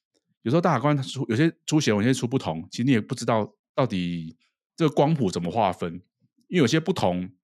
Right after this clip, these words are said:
它其实是像协同，它只对解释的方式的不同意见而已。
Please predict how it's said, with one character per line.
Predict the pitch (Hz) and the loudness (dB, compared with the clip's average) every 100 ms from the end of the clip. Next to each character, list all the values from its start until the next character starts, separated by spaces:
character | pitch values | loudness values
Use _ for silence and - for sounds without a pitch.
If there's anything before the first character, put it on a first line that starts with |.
| _ _ | _ _
它 | - 135 | -4 -2
其 | 110 | 0
实 | 98 | -2
是 | - 104 | -2 -4
像 | - 101 | -2 -4
协 | - 87 | -4 -8
同， | 90 85 85 - _ | -6 -8 -10 -16 _
它 | - 135 | -4 -2
只 | 101 | 0
对 | 120 110 - _ | 0 0 -6 _
解 | - - | -8 -6
释 | - 131 | -4 -2
的 | 104 | -2
方 | - 113 | -2 -2
式 | 117 117 95 _ _ _ _ - _ _ _ _ _ | -2 -2 -4 _ _ _ _ -20 _ _ _ _ _
的 | 104 92 85 _ | -6 -4 -6 _
不 | 156 | -4
同 | 104 104 | -2 -2
意 | 101 | 0
见 | 101 82 | 0 0
而 | |
已。 | 87 | -6